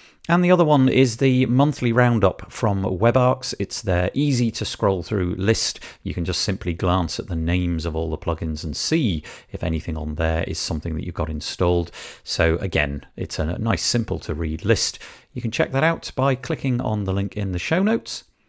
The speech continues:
W P Builds, the self-promotional bit. Sorry about the blatant self-promotion, but a couple of things for you this week. I released, uh, an episode with Jason Schuller. It was episode number one hundred ninety-seven,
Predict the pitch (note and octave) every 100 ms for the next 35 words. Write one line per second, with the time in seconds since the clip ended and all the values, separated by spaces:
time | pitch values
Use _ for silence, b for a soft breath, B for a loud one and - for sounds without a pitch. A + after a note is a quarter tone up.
0 | _ _ _ _ _ _ _ B B B
1 | F#3+ G3+ F#3+ F3 - E3 C#3 D#3 G#3 G#3+
2 | A2+ F2 - A#2 - - - F#3 - -
3 | C3+ D3+ - A#2 F#2 F2+ D3 - - -
4 | D3+ A2 G2 F#2+ F#2 F#2+ G2+ G#2 - G2+
5 | - A2+ C3 - C3 B2+ - - - G3
6 | C#3 C#3 B2 - A2 A2+ - B2+ B2 B
7 | B - D#3 D#3+ D#3 D#3+ - - C3+ C3+
8 | - C3 B2+ A#2+ - A#2 G#2 G#2+ - C3
9 | C#3 - B2+ - G#3 F#3 G#2+ F2 G2+ A2
10 | - - G#2 G2+ F#2+ F#2+ G2 A2 G2 F2
11 | F2+ F#2 F2 - - D3 D3 D3